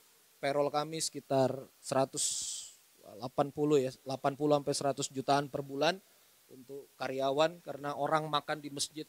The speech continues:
kotor dan seterusnya, ini yang kita harus, eh, make it fast tiap saat. Ya, tapi ya itu, tujuh puluh takmir ini keliling setiap R T, melayani skala kelurahan, cari orang susah, cari duafa, pakai rompi, masjid Berkabox. Masjid come to umat.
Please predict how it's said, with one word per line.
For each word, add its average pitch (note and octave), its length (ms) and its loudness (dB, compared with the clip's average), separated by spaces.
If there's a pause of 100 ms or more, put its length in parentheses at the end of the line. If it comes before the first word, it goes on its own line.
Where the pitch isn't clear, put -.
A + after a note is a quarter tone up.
kotor D3+ 320 0
dan C#3+ 240 0
seterusnya, C#3+ 400 -14
ini D3+ 160 -14
yang D3+ 80 -20
kita C#3 320 -8
harus, C3+ 240 -10 (720)
eh, C3 240 -12
make C#3 240 0
it D3 80 0
fast - 320 4
tiap C3+ 240 4
saat. D3 400 6 (480)
Ya, B2+ 160 -8
tapi D3+ 260 4
ya D#3+ 80 10
itu, F#3 300 4
tujuh C#3+ 240 -2
puluh D3+ 160 0
takmir D3 400 0
ini E3 160 -2
keliling D#3 320 2
setiap D3+ 400 -2
R C#3+ 160 -2
T, - 100 -2 (640)
melayani D3 640 0
skala C#3+ 320 0
kelurahan, D3+ 720 0
cari C#3+ 240 -2
orang C#3+ 320 -2
susah, D#3 320 -4
cari C#3+ 240 -2
duafa, D3 480 0 (320)
pakai C#3+ 240 -2
rompi, C#3+ 400 -4
masjid D3+ 400 -2
Berkabox. A#2 560 -2
Masjid G3 320 4
come F3+ 320 -2
to F#3 80 -4
umat. D#3 320 -8